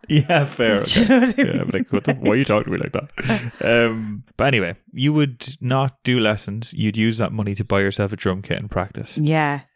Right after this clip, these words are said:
Speaker 2: Even
Speaker 1: Where,
Speaker 2: if I
Speaker 1: where
Speaker 2: lived,
Speaker 1: would you be practicing?
Speaker 2: <laughs> even if I live in an apartment block.
Speaker 1: Yeah, that's the thing. That's what I mean. Like, you, you
Speaker 2: If
Speaker 1: kinda
Speaker 2: you're
Speaker 1: have to
Speaker 2: in,
Speaker 1: go to lessons.
Speaker 2: if you're in my home house in Clonmel, you could do it there.
Speaker 1: In
Speaker 2: If
Speaker 1: the
Speaker 2: the he-,
Speaker 1: shed
Speaker 2: if
Speaker 1: out
Speaker 2: there
Speaker 1: the
Speaker 2: was no
Speaker 1: back.
Speaker 2: one else in the house.
Speaker 1: Yeah.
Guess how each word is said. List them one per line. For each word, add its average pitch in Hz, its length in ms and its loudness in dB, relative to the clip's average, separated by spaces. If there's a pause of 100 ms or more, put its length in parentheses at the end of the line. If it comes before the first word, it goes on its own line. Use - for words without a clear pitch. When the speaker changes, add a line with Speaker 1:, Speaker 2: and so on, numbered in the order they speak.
Speaker 2:
Even 170 180 2
Speaker 1:
Where, 139 240 8
Speaker 2:
if 139 60 4
I 170 100 2
Speaker 1:
where 131 140 6
Speaker 2:
lived, 127 100 4
Speaker 1:
would 120 100 0
you 117 80 -2
be 110 80 -2
practicing? 110 460 -2
Speaker 2:
<laughs> - 40 4
even 240 220 4
if 240 160 -6
I 175 100 2
live 180 300 0
in 165 140 -2
an 151 180 -2
apartment - 500 -6
block. - 380 -8 (160)
Speaker 1:
Yeah, 113 160 -2
that's - 220 -4
the 131 40 -4
thing. 147 360 2
That's 131 180 0
what 180 100 2
I 151 40 4
mean. 160 260 2
Like, 104 200 -2 (140)
you, 120 100 0 (120)
you 123 160 -2
Speaker 2:
If 247 80 6
Speaker 1:
kinda 165 140 4
Speaker 2:
you're 240 100 8
Speaker 1:
have 262 220 6
to 311 60 4
Speaker 2:
in, 302 40 2
Speaker 1:
go - 120 2
to - 100 -2
lessons. - 320 -2
Speaker 2:
if 202 80 2
you're 226 180 4
in 294 160 2
my 269 160 4
home 233 420 2
house 151 500 0
in 165 180 -2
Clonmel, 151 580 -2 (520)
you 170 120 -2
could 165 160 -2
do 160 220 2
it 156 140 0
there. 147 380 -2 (140)
Speaker 1:
In 113 80 -2
Speaker 2:
If 98 60 -2
Speaker 1:
the 107 60 -2
Speaker 2:
the 180 40 4
he-, 190 100 4
Speaker 1:
shed 107 120 2
Speaker 2:
if 104 60 6
Speaker 1:
out 104 80 0
Speaker 2:
there - 80 2
Speaker 1:
the 220 40 2
Speaker 2:
was 220 140 0
no 240 140 4
Speaker 1:
back. 277 60 4
Speaker 2:
one 269 120 4
else 247 240 2
in 226 100 2
the 202 80 2
house. 180 680 -2 (720)
Speaker 1:
Yeah. 101 480 0